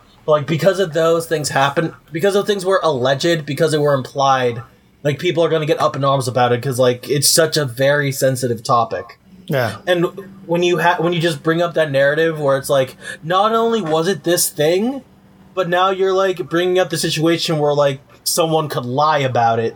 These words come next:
Speaker 1: Like, no one wants to think about it, but that's also a thing that happens. It's just, huh, not a lot of people wanna talk about and touch on it.
Speaker 2: No.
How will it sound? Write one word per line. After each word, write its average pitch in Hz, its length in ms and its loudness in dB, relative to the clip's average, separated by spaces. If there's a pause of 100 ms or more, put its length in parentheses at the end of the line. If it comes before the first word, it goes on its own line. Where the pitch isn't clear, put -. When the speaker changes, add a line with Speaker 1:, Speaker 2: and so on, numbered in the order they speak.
Speaker 1:
Like, 127 160 -2
no 147 140 2
one 147 200 0
wants 139 240 0
to - 80 -16
think 165 240 0
about 110 280 0
it, 175 240 -2
but - 100 -4
that's 131 180 0
also 135 280 2
a 120 60 0
thing 127 140 -2
that 110 120 -4
happens. 110 580 -4 (460)
It's 185 220 0
just, - 480 -2 (800)
huh, 233 420 0
not 208 300 0
a - 20 2
lot 208 200 2
of 135 60 -8
people 175 220 -2
wanna 185 240 0
talk - 240 -2
about 147 260 0
and 135 120 -2
touch 151 240 0
on 113 180 0
it. 110 180 -2 (460)
Speaker 2:
No. 120 380 -2